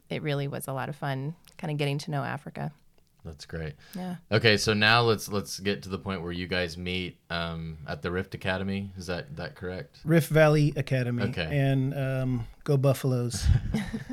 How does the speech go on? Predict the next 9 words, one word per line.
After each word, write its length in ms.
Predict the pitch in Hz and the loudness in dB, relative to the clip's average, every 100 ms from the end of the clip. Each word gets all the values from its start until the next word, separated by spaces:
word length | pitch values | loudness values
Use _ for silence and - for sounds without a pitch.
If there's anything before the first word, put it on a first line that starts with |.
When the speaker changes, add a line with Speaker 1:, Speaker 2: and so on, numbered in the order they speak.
| 247 - | -10 -4
Speaker 3:
Uh, 580 | 139 135 135 131 123 139 - | 0 2 2 2 0 -4 -8
and 640 | 143 131 131 127 127 120 123 - - - | -4 -2 0 0 -2 -4 -6 -14 -18 -8
Speaker 1:
Josh 260 | 180 196 208 | 2 2 2
tells 220 | - 214 | 0 0
the 100 | 196 | 0
story 380 | 175 147 151 151 | -4 -2 -2 0
all 160 | 139 135 | -2 -2
wrong. 340 | 127 127 139 - - | -2 -2 -6 -10 -14
Uh, 280 | 135 135 135 | -8 -6 -6